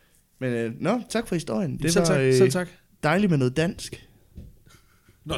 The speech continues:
Speaker 2: dansk.
Speaker 1: Nå, dan-, dansk, det er dejligt. <laughs> Ligesom Johnny Reimer.
Speaker 2: Det er jo det.
Speaker 1: Nå.
Speaker 2: Det kan være, vi skal have fat i den der, jeg kan karate. Du har jo en pladeafspiller.
Speaker 1: Jeg vil sige, vi... Øh,
Speaker 2: Hvis
Speaker 1: vi
Speaker 2: der er nogen, der sidder med den derhjemme,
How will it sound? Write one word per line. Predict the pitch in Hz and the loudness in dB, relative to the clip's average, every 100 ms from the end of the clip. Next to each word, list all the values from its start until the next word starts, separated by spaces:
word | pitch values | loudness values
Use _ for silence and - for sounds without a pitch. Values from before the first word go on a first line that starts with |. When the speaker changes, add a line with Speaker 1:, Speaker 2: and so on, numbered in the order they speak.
| - | 0
Speaker 2:
dansk. | 160 131 - - - - | 2 2 -2 -8 -8 -4
Speaker 1:
Nå, | 127 135 | 0 2
dan-, | 147 131 - 139 | 2 2 -2 0
dansk, | 147 143 - | 2 2 2
det | 131 | 2
er | |
dejligt. | 113 131 151 139 - - _ - _ _ _ - - _ | 4 6 6 4 0 -16 _ -20 _ _ _ -20 -20 _
<laughs> | - - - 147 - - - - - _ - _ _ _ _ _ _ - - - - - | -20 -20 -10 -10 -10 -20 -20 -20 -20 _ -20 _ _ _ _ _ _ -20 -20 -20 -16 -2
Ligesom | 123 117 | 0 0
Johnny | 110 117 113 | 2 2 2
Reimer. | 120 113 113 110 - | 2 2 0 -2 -8
Speaker 2:
Det | 139 | -4
er | |
jo | 147 | 2
det. | 151 160 - - - - - - - | 4 2 -2 -16 -20 -20 -20 -20 -12
Speaker 1:
Nå. | - | -6
Speaker 2:
Det | 131 | 0
kan | |
være, | 151 | 2
vi | 180 | 2
skal | 143 | 0
have | 135 175 | 2 2
fat | |
i | 147 | 2
den | 139 | 0
der, | |
jeg | 131 120 | -2 -2
kan | 139 | -4
karate. | 131 123 131 156 123 - | -4 -2 0 0 -2 0
Du | |
har | 147 | 2
jo | 175 131 | 2 -2
en | 123 113 | -8 -6
pladeafspiller. | 151 170 135 139 131 - _ | 0 0 0 -4 -6 -10 _
Speaker 1:
Jeg | 131 | 2
vil | 135 | 2
sige, | 156 | 4
vi... | 147 143 139 - - | 6 6 4 -4 -4
Øh, | 90 73 57 50 - _ - | -2 0 -2 -4 -8 _ -2
Speaker 2:
Hvis | 143 | 2
Speaker 1:
vi | |
Speaker 2:
der | 170 | 4
er | |
nogen, | 175 196 | 4 4
der | |
sidder | 165 208 | 6 6
med | 165 180 | 6 4
den | 151 | 4
derhjemme, | 143 156 | 4 2